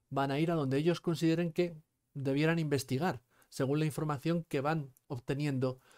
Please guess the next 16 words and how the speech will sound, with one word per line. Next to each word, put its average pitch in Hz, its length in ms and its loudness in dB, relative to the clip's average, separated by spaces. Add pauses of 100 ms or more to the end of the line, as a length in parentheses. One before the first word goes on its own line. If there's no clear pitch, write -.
(260)
eh, 127 320 -2 (340)
visitando 143 460 -2
las 135 140 -2
diferentes 135 400 -2
localizaciones. 117 800 -4 (300)
Y 165 120 2
ahí 165 200 4
está 160 220 0
la 110 100 -4
clave. 113 360 -8 (520)
Van 160 240 0
a 139 340 0
explicarnos 190 680 0
las 139 180 -2
distintas 139 420 -4
localizaciones. 135 880 0